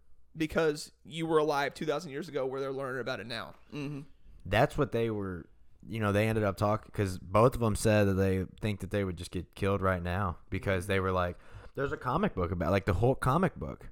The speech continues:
Speaker 3: how, like, he kept trying to kill himself, and every time he did, the Hulk would just come out.
Speaker 1: Yep.
Speaker 3: And
Speaker 2: Yeah.
Speaker 3: finally, uh, whenever he killed himself, Bruce Banner was just
Speaker 1: Mm.
Speaker 3: stuck. He's just a, uh, just the Hulk forever.
Speaker 1: Mm.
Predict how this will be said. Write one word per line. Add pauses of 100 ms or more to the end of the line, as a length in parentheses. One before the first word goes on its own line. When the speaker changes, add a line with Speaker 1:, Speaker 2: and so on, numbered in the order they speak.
(140)
Speaker 3:
how,
like,
he
kept
trying
to
kill
himself,
and
every
time
he
did,
the
Hulk
would
just
come
out.
Speaker 1:
Yep.
Speaker 3:
And
Speaker 2:
Yeah.
Speaker 3:
finally, (300)
uh, (400)
whenever
he
killed
himself,
Bruce
Banner
was
just
Speaker 1:
Mm.
Speaker 3:
stuck. (160)
He's
just
a, (260)
uh,
just
the
Hulk
forever. (920)
Speaker 1:
Mm.